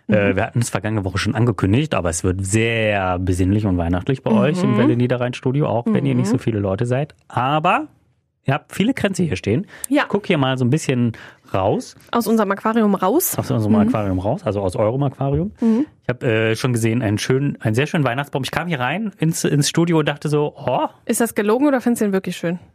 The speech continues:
Speaker 1: Also mir ist er vielleicht ein Ticken zu kitschig aufgrund des
Speaker 2: <laughs>
Speaker 1: Schnees. <laughs> Aber es ist
Speaker 2: Ja.
Speaker 1: immerhin weihnachtlich. Man erkennt, hier ist, äh,
Speaker 2: Ja.
Speaker 1: Weihnacht
Speaker 2: Ja,
Speaker 1: ausgebrochen.
Speaker 2: wir sind Weihnachten.
Speaker 1: Wir
Speaker 2: Ja.
Speaker 1: haben so einen Weihnachtsstern auf unserem Tisch und
Speaker 2: Mhm.
Speaker 1: zwei, äh, Gestecke mit komischen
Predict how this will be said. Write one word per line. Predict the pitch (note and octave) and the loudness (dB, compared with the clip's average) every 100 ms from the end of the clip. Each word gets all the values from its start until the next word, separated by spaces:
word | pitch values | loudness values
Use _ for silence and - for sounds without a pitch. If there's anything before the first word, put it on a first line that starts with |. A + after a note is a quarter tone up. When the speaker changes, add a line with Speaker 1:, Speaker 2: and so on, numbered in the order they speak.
| _ _ _ _ | _ _ _ _
Speaker 1:
Also | A#2 B2 | -2 0
mir | D3 E3 | 2 2
ist | |
er | E3 | 0
vielleicht | - D#3 D3+ | -2 -2 -2
ein | D3 | -2
Ticken | F#3+ F3+ | 0 -2
zu | D#3 | -4
kitschig | C#3+ F3 - G#3+ E4 | -4 -4 0 2 4
aufgrund | - D#4 E3 - | 2 4 2 2
des | D#3+ | 2
Speaker 2:
<laughs> | |
Speaker 1:
Schnees. | D#3+ E3 F#3+ - C4 - F3 C#3 F#3 | 2 2 0 -4 -2 -2 -2 -6 -8
<laughs> | D#3+ - - - G#4+ | -14 -18 -10 -4 0
Aber | - | 0
es | C#3 D#3 | 0 0
ist | D3+ | 0
Speaker 2:
Ja. | |
Speaker 1:
immerhin | D3 C3+ C3+ | 2 2 0
weihnachtlich. | G2 G2 F#2+ - - | 0 -2 -2 -4 -4
Man | G2 | -4
erkennt, | F2+ A#2 C#3+ - | -4 -2 -4 -2
hier | B2 C#3+ D3 | 0 2 0
ist, | C#3 C3+ - | -2 -6 -6
äh, | C3+ B2+ B2 C3 | -4 -2 0 2
Speaker 2:
Ja. | A#3 | 2
Speaker 1:
Weihnacht | A2 G#2 - | 0 -4 -6
Speaker 2:
Ja, | G#2+ | -6
Speaker 1:
ausgebrochen. | - A#3 A#2 A#3 | -2 -2 -2 0
Speaker 2:
wir | C#4+ | 2
sind | C#4+ A#3 | 2 0
Weihnachten. | F#3 F3 - F3 | -2 -4 -4 -2
Speaker 1:
Wir | A#2+ | 0
Speaker 2:
Ja. | |
Speaker 1:
haben | G3+ D#3+ | 0 0
so | D3 | 0
einen | D3 C#3 | 2 2
Weihnachtsstern | B2 E3 F#3 - D3+ F3+ | 0 -4 -6 -2 0 0
auf | E3 D#3 - | -2 -2 0
unserem | D#3 D#3 D#3+ | 0 2 0
Tisch | - E3+ | -2 -4
und | - D3 C#3+ | -2 0 2
Speaker 2:
Mhm. | |
Speaker 1:
zwei, | A3+ B2 B2 B2 C3 A2 | 2 4 2 0 0 -2
äh, | A2+ | -2
Gestecke | A2 - - - - _ | -2 -4 -8 -10 -12 _
mit | - A2 - - | -6 -6 -8 -4
komischen | A2+ A2 - G#2 G2 G2 | -2 -2 0 2 2 0